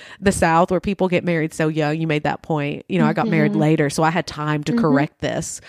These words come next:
Speaker 1: I just
Speaker 2: Mm-hmm.
Speaker 1: love the truths that you're sharing for those of us who, I mean, I got married at twenty-three. I didn't have time. I just
Speaker 2: Mm-hmm.
Speaker 1: had really great friends that were like, "Let me tell you what this is really gonna be.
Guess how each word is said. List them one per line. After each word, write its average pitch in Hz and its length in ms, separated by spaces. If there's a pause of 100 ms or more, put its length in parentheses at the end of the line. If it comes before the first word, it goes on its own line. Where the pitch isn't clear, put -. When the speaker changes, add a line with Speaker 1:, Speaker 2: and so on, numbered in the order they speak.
(200)
Speaker 1:
I 196 180
just 196 220
Speaker 2:
Mm-hmm. 190 100
Speaker 1:
love 160 240
the 165 80
truths 156 400
that 147 140
you're 151 140
sharing 147 500
for 165 160
those 160 260
of 165 80
us 156 140
who, 175 120
I - 40
mean, 208 140
I 220 40
got 220 180
married 196 240
at - 100
twenty-three. 202 720
I 190 120
didn't 196 200
have 185 160
time. 202 340
I 202 120
just 220 140
Speaker 2:
Mm-hmm. 226 60
Speaker 1:
had 202 100
really 196 200
great 175 240
friends 185 260
that 180 120
were 180 100
like, 165 200
"Let 190 100
me 226 120
tell 240 160
you 233 100
what 226 120
this 202 140
is 180 100
really 185 180
gonna 170 160
be. 160 180